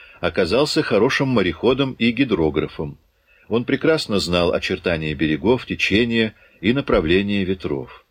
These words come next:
Маклай решил привлечь Кисема к работе, и они вместе с Каином, Гасаном и Сале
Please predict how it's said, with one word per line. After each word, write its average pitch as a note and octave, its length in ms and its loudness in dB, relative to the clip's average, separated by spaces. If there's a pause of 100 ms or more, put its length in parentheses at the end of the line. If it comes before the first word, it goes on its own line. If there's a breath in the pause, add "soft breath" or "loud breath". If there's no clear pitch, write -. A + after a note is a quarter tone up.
(460 loud breath)
Маклай B2+ 420 2
решил C#3+ 320 2
привлечь C3 680 2
Кисема A#2 520 2
к - 100 -6
работе, G#2+ 560 0 (280 loud breath)
и G2 80 2
они A2 280 2
вместе G2 380 -2
с - 120 -4
Каином, A2+ 480 0
Гасаном E2+ 640 -2
и E2+ 140 -8
Сале B2 480 0